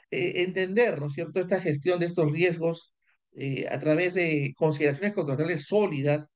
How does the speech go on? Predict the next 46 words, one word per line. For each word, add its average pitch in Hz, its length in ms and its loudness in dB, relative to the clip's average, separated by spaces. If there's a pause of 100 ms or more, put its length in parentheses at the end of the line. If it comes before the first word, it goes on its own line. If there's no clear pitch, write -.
(440)
y 147 180 -2
la 143 100 2
elección 143 340 0
de 180 80 -2
medios 180 260 2
de 151 100 0
pagos 160 280 0
adecuados 160 460 0
es 170 40 -12
fundamental, 151 800 0
¿no - 80 -8
es - 60 -12
cierto?, 135 340 0
para 131 240 2
poder 135 200 2
tener 143 160 0
una 147 180 2
cobranza 143 400 0
internacional, 135 840 0 (380)
este, 120 680 -8
este, 123 240 -6
eficiente, 110 680 -2
¿no? - 140 -12 (440)
Y 196 120 -6
tenemos 220 420 0
el 185 160 -4
otro 214 180 0
tipo 208 280 0
de, 156 180 2
¿cómo 180 220 -2
se 175 120 0
llama?, 185 220 2
de, 143 320 0 (420)
de 160 140 0
riesgo, 170 500 -2
¿no? 147 160 -2
Riesgo 180 360 0
de 156 120 -2
cambios 180 300 2
de 160 80 2
divisa, 147 480 -2
dice, - 260 -6
¿no? 135 200 -4 (420)
Entonces, 214 300 0
este 220 160 2
riesgo, 214 560 -2